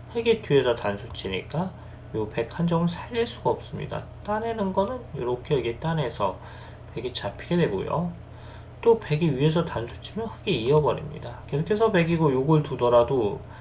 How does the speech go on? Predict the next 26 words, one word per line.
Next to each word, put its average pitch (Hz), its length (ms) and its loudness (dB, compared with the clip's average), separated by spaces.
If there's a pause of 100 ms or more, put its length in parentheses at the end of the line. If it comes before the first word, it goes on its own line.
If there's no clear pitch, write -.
(360)
흑이 147 360 2
끌어당기게 220 760 0
되면 151 240 4
마찬가지로 185 640 4
지금 123 520 4
유거무가 131 640 6
형태가 131 420 0
됐죠. - 360 -6
이것 147 240 8
또한 147 220 8
자충입니다. - 800 -6 (800)
그래서 214 260 8
이제 190 220 10
백이 139 560 6
요 131 260 6
돌들을 135 500 6
살리려고 214 540 2
하면 151 200 6
뒤에서 131 300 2
단수 117 320 -6
칠 - 160 -4
수밖에 120 360 0
없는데 110 720 4 (540)
이때 208 640 0 (220)
흑이 214 360 0
나오고요. 117 800 0